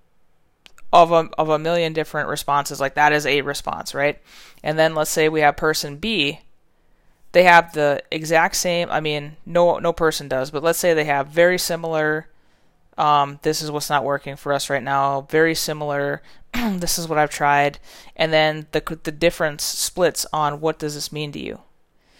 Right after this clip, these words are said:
And so, right, again, person A is like, "It means I've tried a lot of things and I need to try something else." Person B, what if they say, "It means I'm broken because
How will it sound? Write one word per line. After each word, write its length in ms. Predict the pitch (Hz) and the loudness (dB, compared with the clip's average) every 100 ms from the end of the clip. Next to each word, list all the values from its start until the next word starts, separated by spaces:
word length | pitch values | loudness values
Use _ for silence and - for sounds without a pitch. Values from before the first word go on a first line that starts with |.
| _ _ - - | _ _ -20 -2
And 220 | 160 151 | 0 2
so, 160 | - 151 | -2 0
right, 180 | 147 151 | 2 2
again, 300 | 165 160 143 | 2 0 0
person 400 | - 151 - 151 | -2 -2 -2 -2
A 220 | 214 175 | 2 2
is 160 | 156 | 2
like, 280 | 151 143 143 | 2 0 0
"It 460 | - - - - - | -6 -20 -20 -18 -2
means 220 | 208 220 | 0 2
I've 80 | 190 | 2
tried 240 | - 190 | 6 6
a 60 | 180 | 8
lot 180 | 156 151 | 6 4
of 80 | |
things 280 | - 151 151 | 0 -6 -6
and 80 | 156 | -6
I 60 | 143 | -4
need 140 | 147 | -4
to 80 | 143 | -8
try 180 | - 139 | -8 -8
something 340 | - - - | -8 -8 -6
else." 300 | 64 50 - - - - - - - | -6 -6 -12 -16 -20 -20 -20 -20 -6
Person 420 | - 220 214 175 | 4 4 4 -2
B, 600 | 160 220 226 190 139 147 - - _ _ _ _ _ _ _ _ _ - | -6 -4 -2 -2 -4 -6 -14 -20 _ _ _ _ _ _ _ _ _ -6
what 240 | 165 190 | 2 4
if 180 | 220 - | 4 0
they 180 | 180 185 | 0 2
say, 600 | - 175 156 147 147 - - - _ _ _ _ _ _ _ _ _ - | 2 2 4 4 2 -2 -18 -20 _ _ _ _ _ _ _ _ _ 2
"It 120 | 180 | 2
means 260 | 185 185 170 | 4 2 0
I'm 120 | 147 | 0
broken 400 | 147 143 - 151 | 0 0 -4 -10
because 340 | 151 - 151 | -10 -4 -4